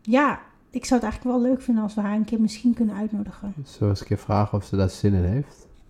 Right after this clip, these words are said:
Speaker 1: Ja.
Speaker 2: En dat we dan, eh, haar gaan, eh,
Speaker 1: Interviewen.
Speaker 2: Ja, is het interviewen?
Speaker 1: Ja.
Speaker 2: Gewoon gezellig gaan kletsen met haar?
Speaker 1: Ja,
Speaker 2: Ik
Speaker 1: laten we
Speaker 2: denk
Speaker 1: dat
Speaker 2: dat
Speaker 1: doen.
Speaker 2: Eigenlijk, eh, misschien wel leuk, eh, waarom zij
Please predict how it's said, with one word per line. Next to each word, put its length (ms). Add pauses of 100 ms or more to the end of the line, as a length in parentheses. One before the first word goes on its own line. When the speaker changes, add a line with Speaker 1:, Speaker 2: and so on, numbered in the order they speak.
Speaker 1:
Ja. 140 (1120)
Speaker 2:
En 160
dat 220
we 60
dan, 280
eh, 180 (800)
haar 360
gaan, 380
eh, 100 (1400)
Speaker 1:
Interviewen. 760
Speaker 2:
Ja, 140
is 160
het 80
interviewen? 800
Speaker 1:
Ja. 80
Speaker 2:
Gewoon 160
gezellig 320
gaan 120
kletsen 340
met 100
haar? 240 (200)
Speaker 1:
Ja, 140 (580)
Speaker 2:
Ik 120
Speaker 1:
laten 180
we 40
Speaker 2:
denk 120
Speaker 1:
dat 160
Speaker 2:
dat 100
Speaker 1:
doen. 80 (180)
Speaker 2:
Eigenlijk, 460
eh, 300 (140)
misschien 340
wel 140
leuk, 300
eh, 440
waarom 340
zij 440